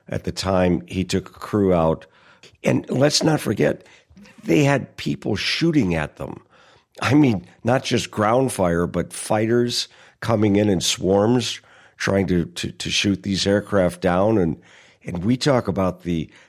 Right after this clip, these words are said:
the stresses of, you know, flying today, uh, and it is nothing like what these guys went through.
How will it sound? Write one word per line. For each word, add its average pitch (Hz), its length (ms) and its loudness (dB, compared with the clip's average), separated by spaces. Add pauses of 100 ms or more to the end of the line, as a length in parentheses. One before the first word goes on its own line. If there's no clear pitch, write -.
the 107 80 -6
stresses 110 680 2
of, 98 240 -2 (400)
you 135 80 2
know, 110 220 0
flying 107 600 2
today, 98 640 4 (360)
uh, 92 340 0
and 104 280 -2
it 135 120 -4
is 110 260 -4
nothing 117 400 2
like 82 280 -4
what 82 240 -6
these 85 280 -4
guys 78 400 -6
went 76 220 -6
through. 76 460 -6